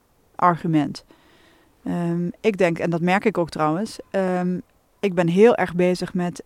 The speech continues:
ehm, het economisch bureau op allerlei manieren te vernieuwen. En, ehm, ik denk dat die vernieuwing wel echt nodig is. Dus, eh, we gebruiken nu het, eh, ehm,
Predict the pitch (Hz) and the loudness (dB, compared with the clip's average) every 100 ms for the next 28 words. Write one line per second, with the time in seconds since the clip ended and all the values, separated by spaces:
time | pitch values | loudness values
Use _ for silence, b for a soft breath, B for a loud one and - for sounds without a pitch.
0 | _ - 170 165 165 - _ - - 190 | _ -8 -6 -4 -6 -10 _ -10 -8 -4
1 | 185 175 165 175 170 170 - 151 208 190 | -4 -4 -4 -6 -2 -4 -2 -2 0 0
2 | 175 180 175 170 165 185 262 208 170 b | 0 -2 -4 -6 0 4 4 4 -4 b
3 | b b b b b 190 185 - 180 175 | b b b b b -4 -4 -4 -6 -4
4 | 175 175 175 196 190 180 190 240 233 196 | -4 -6 -6 -4 -4 -2 4 6 6 6
5 | 196 214 - 170 165 160 202 - - B | 2 2 0 -2 -2 -2 -4 -6 -12 B
6 | B B B B 190 175 185 180 175 180 | B B B B -2 0 0 2 2 0
7 | 185 185 185 185 180 - - 180 170 165 | 2 2 2 0 -2 -4 -2 0 0 -2
8 | - 180 165 160 - | -2 -2 -2 -2 -2